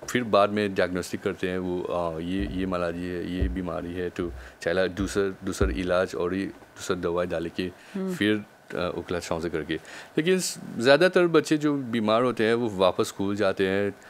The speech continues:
Speaker 1: ये ब-, होता है कि कुछ बच्चे स्पेशल स्कूल्स में जाते हैं, जो ऑटिस्टिक है, जो,
Speaker 2: हम्म।
Speaker 1: जो दूसरी बीमारी की बात है, जो वो स्पेशल स्कूल्स में जाते हैं। तो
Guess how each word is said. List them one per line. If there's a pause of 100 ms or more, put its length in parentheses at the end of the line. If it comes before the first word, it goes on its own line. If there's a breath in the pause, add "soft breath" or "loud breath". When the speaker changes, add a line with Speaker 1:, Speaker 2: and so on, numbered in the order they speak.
(500 loud breath)
Speaker 1:
ये
ब-,
होता
है
कि
कुछ
बच्चे
स्पेशल
स्कूल्स
में
जाते
हैं,
जो
ऑटिस्टिक (100)
है,
जो,
Speaker 2:
हम्म। (400 loud breath)
Speaker 1:
जो
दूसरी
बीमारी
की
बात
है,
जो
वो
स्पेशल
स्कूल्स
में
जाते
हैं। (680 loud breath)
तो